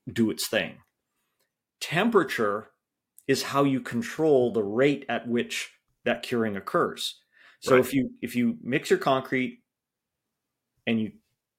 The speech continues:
Speaker 1: cast your concrete and you cure your concrete in a shop that's cold, like, so cold you'd have to put a jacket on, that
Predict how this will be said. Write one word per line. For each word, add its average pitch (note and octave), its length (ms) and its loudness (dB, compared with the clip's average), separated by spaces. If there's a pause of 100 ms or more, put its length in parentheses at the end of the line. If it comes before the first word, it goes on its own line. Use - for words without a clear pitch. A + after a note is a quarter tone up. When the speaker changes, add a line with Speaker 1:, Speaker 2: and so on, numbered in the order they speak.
(140)
Speaker 1:
cast E3+ 320 0
your - 100 -6
concrete A#2+ 640 -4 (120)
and A2 160 -12
you G2 120 -10
cure G#3+ 280 2
your C#3+ 180 0
concrete A#2+ 600 -4
in A#2+ 140 -4
a A2 40 -6
shop C#3 380 0
that's - 180 -6
cold, A#2 600 0 (560)
like, A2 200 -4
so C#3 200 2
cold C3+ 240 4
you'd A#2+ 100 0
have A#2 140 2
to - 80 -12
put A2 160 -10
a F#2 40 -8
jacket A#2+ 380 -4
on, F2+ 280 -18 (960)
that C3+ 260 -2